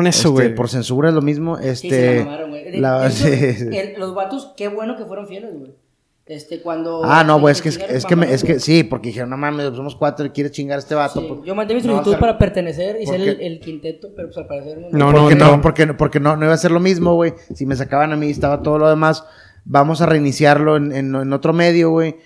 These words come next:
Speaker 3: Ujú.
Speaker 2: Este,
Speaker 1: ¿Cuándo sale?
Speaker 2: eh, como en dos semanas. Es que este vato Banquetes no está ahorita aquí, güey.
Speaker 1: Ya, se regresó
Speaker 2: Este,
Speaker 1: allá,
Speaker 2: sí,
Speaker 1: pinche
Speaker 2: va,
Speaker 1: Francia,
Speaker 2: va,
Speaker 1: güey.
Speaker 2: creo que regresa a media-, mediados del mes, como el
Speaker 1: Ya.
Speaker 2: diez, diez,
Speaker 1: Oye,
Speaker 2: once
Speaker 1: estaría
Speaker 2: días.
Speaker 1: con madre, güey, luego hacer,
Speaker 2: Sí,
Speaker 1: este,
Speaker 2: no, yo le
Speaker 1: una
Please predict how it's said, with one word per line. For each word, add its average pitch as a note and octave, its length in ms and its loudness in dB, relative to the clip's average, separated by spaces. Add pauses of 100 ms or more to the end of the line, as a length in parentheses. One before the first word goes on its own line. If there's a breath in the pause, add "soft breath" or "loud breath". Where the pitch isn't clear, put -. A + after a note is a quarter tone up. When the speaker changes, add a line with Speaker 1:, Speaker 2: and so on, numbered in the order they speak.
(180 soft breath)
Speaker 3:
Ujú. C#3+ 140 -18
Speaker 2:
Este, B2+ 120 -2
Speaker 1:
¿Cuándo F#3+ 220 10
sale? F3+ 220 8
Speaker 2:
eh, - 1040 -8
como B2+ 160 -6
en - 20 -6
dos C3+ 100 -6
semanas. D3 260 0
Es - 40 -12
que - 60 -10
este F3 120 0
vato E3+ 220 2
Banquetes D#3 340 0
no D#3 100 -2
está D#3 160 -2
ahorita D3 240 0
aquí, C#3+ 220 -4
güey. A2+ 240 -2
Speaker 1:
Ya, A#2 380 2
se C3 140 6
regresó C3 320 6
Speaker 2:
Este, D#3+ 100 8
Speaker 1:
allá, E3 180 8
Speaker 2:
sí, D3+ 120 0
Speaker 1:
pinche C#3 180 6
Speaker 2:
va, D3+ 60 2
Speaker 1:
Francia, E3 260 4
Speaker 2:
va, C3+ 60 6
Speaker 1:
güey. B2+ 100 2
Speaker 2:
creo C#3+ 160 2
que - 100 -2
regresa D#3+ 480 4
a D#3 60 4
media-, C3+ 320 0
mediados C3+ 380 2
del C#3 180 2
mes, A#2+ 320 -6
como C3 180 -6
el B2 40 4
Speaker 1:
Ya. A#2+ 100 6
Speaker 2:
diez, D3 300 -2
diez, D3 180 -6
Speaker 1:
Oye, D#3 100 4
Speaker 2:
once F3 120 12
Speaker 1:
estaría E3 240 8
Speaker 2:
días. - 60 0
Speaker 1:
con A3 100 8
madre, A3 240 8
güey, B3+ 120 6
luego A3+ 160 6
hacer, A3 360 4
Speaker 2:
Sí, F3 160 0
Speaker 1:
este, G3 80 8
Speaker 2:
no, G3+ 140 8
yo G#3 80 8
le G#3+ 60 12 (100)
Speaker 1:
una - 0 -